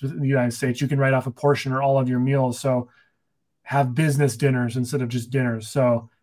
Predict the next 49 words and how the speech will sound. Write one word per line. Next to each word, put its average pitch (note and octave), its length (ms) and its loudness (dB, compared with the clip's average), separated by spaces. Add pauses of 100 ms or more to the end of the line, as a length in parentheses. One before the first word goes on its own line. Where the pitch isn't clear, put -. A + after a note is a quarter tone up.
(160)
bring C3+ 220 2
clients D3+ 520 2
to C3 60 -10
dinners, A#2+ 360 0
have D3+ 160 0
more C#3 120 2
relationships, C3+ 1000 -2 (380)
things E3 200 2
like C#3 200 2
this C#3+ 240 2
is B2 120 -2
where C#3 320 2 (400)
you're, E3 200 -2
you're F3 180 2
already F#3 260 4
doing D3 420 2
these B2+ 220 2
things. B2+ 260 -2
You're - 120 -6
already D#3 280 0
eating C3+ 280 0
dinner. B2 420 -2 (220)
How D3 160 2
can D3 140 -6
you C#3 100 0
turn C#3 240 -4
it C#3+ 100 -10
into C3 240 -4
a B2 40 -6
business A#2+ 460 -2
dinner? A2+ 340 -10 (520)
Invite B2+ 280 0
someone C3+ 300 0
over, B2+ 260 0
build C3 200 0
a C3 40 -2
better C3 200 0
relationship B2 640 -2
with B2+ 120 -6
them, A#2+ 200 -2
try C#3 180 -2
and B2+ 100 0
sell C3 220 0
them B2 120 0
your A#2+ 100 -2
product B2 400 -2
or B2 40 -2
your A#2+ 60 -4
service, A#2+ 480 -6